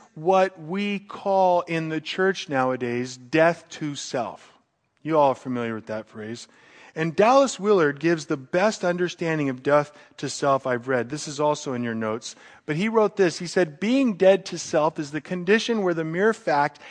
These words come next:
that I do not get what I want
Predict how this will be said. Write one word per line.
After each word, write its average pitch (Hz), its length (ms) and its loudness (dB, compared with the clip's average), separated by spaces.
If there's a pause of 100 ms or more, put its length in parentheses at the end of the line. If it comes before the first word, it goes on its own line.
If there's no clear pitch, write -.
(140)
that 170 160 4
I 165 100 4
do 190 300 0
not 226 320 6
get 202 200 4
what 185 200 4
I 170 160 4
want 165 720 2